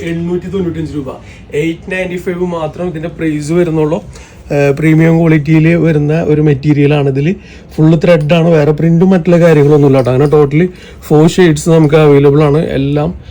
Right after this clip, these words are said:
കണ്ടോ, ഫോർ ഷെയ്ഡ്സ് ആണ്. ഈ ബ്ലാക്ക് സ്ട്രിപ്സ് വരുന്നത്, ഏഹ്, പ്രിന്റ് അല്ല കേട്ടോ. ഓക്കെ, ത്രെഡ് തന്നെയാണ്. അപ്പോൾ ഇതാണ് മെറ്റീരിയൽ വരുന്നത്. എൽ എക്സ് എൽ, ഡബിൾ എക്സ് എൽ സൈസിൽ ഫിഫ്റ്റി ഫോർ, ഫിഫ്റ്റി ഫൈവ് ഇഞ്ച് ലെങ്ത് വരുന്നുണ്ട്. സ്ലീവിൻ്റെ എൻഡിലായിട്ട് എല്ലാവരും ചോദിക്കാറുണ്ട് ഈ ഒരു സംഭവം,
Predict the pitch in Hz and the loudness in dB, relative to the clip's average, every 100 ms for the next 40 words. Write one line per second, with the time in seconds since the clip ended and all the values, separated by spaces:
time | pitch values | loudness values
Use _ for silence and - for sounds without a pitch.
0 | - - - - 139 - - - - - | -20 -20 -20 -10 -8 -8 -12 -20 -20 -12
1 | 170 147 151 143 156 143 - - - - | -6 -2 -2 -2 -2 -4 -6 -16 -20 -10
2 | 180 165 175 170 170 180 - 196 - - | -6 -2 -2 -2 -4 -10 -8 -10 -10 -2
3 | 190 180 175 180 - - - - - 147 | 0 0 -6 -10 -14 -20 -20 -20 -14 -12
4 | 147 139 165 165 160 160 165 127 117 113 | -10 -10 -10 -12 -10 -8 -8 -10 -12 -14
5 | - - - - - - - - - 160 | -16 -20 -20 -20 -20 -20 -20 -20 -12 -10
6 | 156 151 156 160 143 131 - - - - | -10 -10 -8 -8 -8 -10 -16 -20 -20 -14
7 | 151 175 180 175 175 170 185 175 202 147 | -12 -8 -8 -8 -10 -8 -8 -10 -12 -10
8 | 156 151 165 160 151 151 156 156 160 156 | -12 -12 -12 -12 -12 -14 -14 -16 -16 -14
9 | 170 175 - 165 156 147 156 160 151 151 | -16 -16 -14 -14 -14 -16 -18 -16 -10 -8
10 | 147 156 143 143 160 151 151 185 156 156 | -8 -10 -10 -10 -10 -10 -12 -12 -10 -10
11 | 147 156 151 156 151 208 - - - - | -10 -12 -10 -12 -12 -16 -18 -20 -20 -20
12 | 104 139 160 165 180 - - - - 160 | -14 -12 -10 -12 -14 -18 -20 -20 -18 -10
13 | 151 147 156 151 147 139 139 139 127 143 | -10 -8 -10 -8 -8 -8 -8 -10 -10 -12